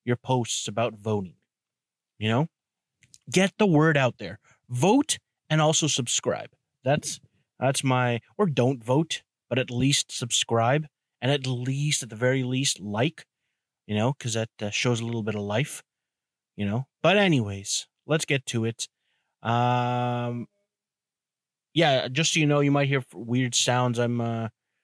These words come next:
recording this near a, uh, near a construction site 'cause I'm, I'm, uh, I'm special. I'm special. If you're just, uh, listening to this, uh, yeah, I, I record from my car at various locations.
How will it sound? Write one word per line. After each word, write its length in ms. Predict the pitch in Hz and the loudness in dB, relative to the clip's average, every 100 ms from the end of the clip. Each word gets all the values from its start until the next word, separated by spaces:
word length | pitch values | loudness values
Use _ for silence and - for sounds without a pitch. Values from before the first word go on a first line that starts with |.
| _ | _
recording 540 | - - - 135 135 127 | -12 -8 0 2 2 2
this 180 | 120 - | 0 -2
near 260 | 117 113 | -4 -4
a, 280 | 110 110 107 | -4 -4 -4
uh, 220 | 107 107 - _ - | -4 -6 -8 _ -2
near 160 | 233 311 | 2 2
a 40 | |
construction 500 | 311 247 294 - 160 | 2 2 2 2 0
site 280 | - 104 - _ _ _ | 0 -2 -4 _ _ _
'cause 360 | - 143 127 - _ - | 0 2 0 -4 _ -4
I'm, 380 | 143 190 226 214 _ _ _ - | 0 2 2 0 _ _ _ -2
I'm, 360 | 170 196 196 | 0 2 2
uh, 400 | 185 180 180 175 - | 2 2 2 0 0
I'm 220 | 160 175 | -2 0
special. 560 | - - 113 - - _ _ | -2 0 -2 -4 -16 _ _
I'm 120 | 120 | -6
special. 400 | 127 120 107 87 _ _ | -4 -2 -4 -4 _ _
If 140 | 147 160 | -2 2
you're 80 | |
just, 280 | 165 208 - | 2 2 2
uh, 140 | 160 151 | 4 4
listening 400 | 170 185 165 143 | 4 4 4 4
to 120 | 131 | 2
this, 320 | 113 117 - _ _ _ _ | -2 -2 -4 _ _ _ _
uh, 480 | 110 117 117 117 117 | 0 2 2 0 0
yeah, 340 | 139 147 123 113 | 2 2 2 0
I, 140 | 127 | -2
I 100 | 120 | -2
record 500 | 139 143 - 151 139 | -2 -2 0 0 0
from 260 | - 143 135 | 0 0 2
my 200 | 127 117 | 2 2
car 360 | - 120 120 | 0 0 2
at 180 | 131 104 | 2 -2
various 520 | 101 123 123 123 120 | -4 -2 0 -2 -4
locations. 580 | 120 113 120 123 156 175 | -8 -8 -6 -4 -4 -6